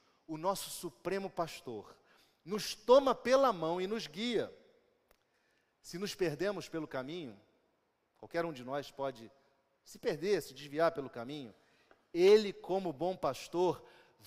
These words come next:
vai atrás de nós e nos resgata para si.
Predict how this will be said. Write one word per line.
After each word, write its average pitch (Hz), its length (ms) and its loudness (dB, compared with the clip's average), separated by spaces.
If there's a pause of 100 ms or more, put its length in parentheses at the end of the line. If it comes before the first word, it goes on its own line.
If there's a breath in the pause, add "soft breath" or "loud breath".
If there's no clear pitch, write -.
(120)
vai 185 340 0
atrás 165 560 -4
de 160 220 -14
nós 135 760 -10 (240 soft breath)
e 180 120 -8
nos 180 260 -6
resgata 170 760 -4
para 175 200 -10
si. 180 440 -14